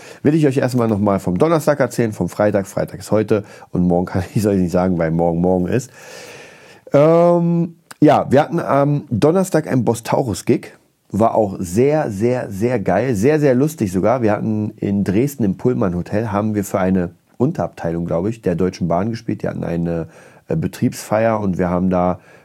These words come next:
drei Stunden Programm gemacht und dann war noch ein D J da. S-,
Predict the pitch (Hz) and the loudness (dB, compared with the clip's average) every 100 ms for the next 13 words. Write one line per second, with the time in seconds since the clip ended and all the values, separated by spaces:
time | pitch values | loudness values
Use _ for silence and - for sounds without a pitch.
0 | - 85 95 98 101 - - 95 127 139 | -6 0 0 0 -6 -4 -2 0 0 0
1 | 131 127 117 92 80 80 80 82 117 127 | 0 -2 -2 -4 -4 -4 -6 -6 -2 -2
2 | 113 110 107 110 - - - - - _ | 0 0 0 -4 -16 -20 -20 -20 -20 _
3 | _ _ 85 - | _ _ -8 -8